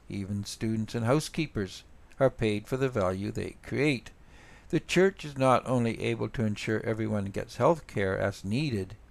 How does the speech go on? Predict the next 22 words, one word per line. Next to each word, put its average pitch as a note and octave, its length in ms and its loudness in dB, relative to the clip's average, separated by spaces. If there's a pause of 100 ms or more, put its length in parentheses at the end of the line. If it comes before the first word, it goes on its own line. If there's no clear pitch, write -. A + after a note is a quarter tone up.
(540)
it C#3+ 140 0
is A#2 160 0
able A#2+ 280 4
to B2+ 100 -8
provide G#2+ 420 0
all B2 320 4
forms A2+ 460 0
of G#2 140 -4
social C#3 420 -2
goods G#2 380 -4 (460)
without C3+ 340 6
the - 100 -2
state G2+ 480 -4
and A2 80 -2
without G2 340 -2
globalization, A#2 1000 -2 (960)
simply D3 640 0
because G2 760 -2 (200)
everyone C3 460 2
has F#2+ 320 -2
a - 80 -12
specialization C3 1300 -2